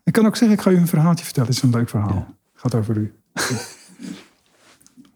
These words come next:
Speaker 1: Ik zeg: "Lang, heel lang geleden kwam er uit uw mond frisse lucht."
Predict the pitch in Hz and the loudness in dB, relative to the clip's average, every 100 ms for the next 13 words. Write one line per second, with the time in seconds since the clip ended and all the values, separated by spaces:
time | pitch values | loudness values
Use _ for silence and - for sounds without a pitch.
0 | - 117 131 - - - - - 127 139 | -8 -6 -4 -6 -10 -20 -20 -6 -2 2
1 | 185 135 202 220 190 156 139 131 117 107 | 2 4 4 4 4 2 2 0 0 0
2 | 123 _ _ _ _ _ - 147 147 131 | -4 _ _ _ _ _ -2 2 2 2
3 | 135 _ _ - - 127 131 131 120 120 | -2 _ _ -20 -6 -4 2 2 2 -2
4 | 131 - _ _ _ _ _ _ _ _ | -10 -20 _ _ _ _ _ _ _ _
5 | - - 110 95 101 107 101 85 - - | -12 -2 0 2 0 2 2 0 -4 -8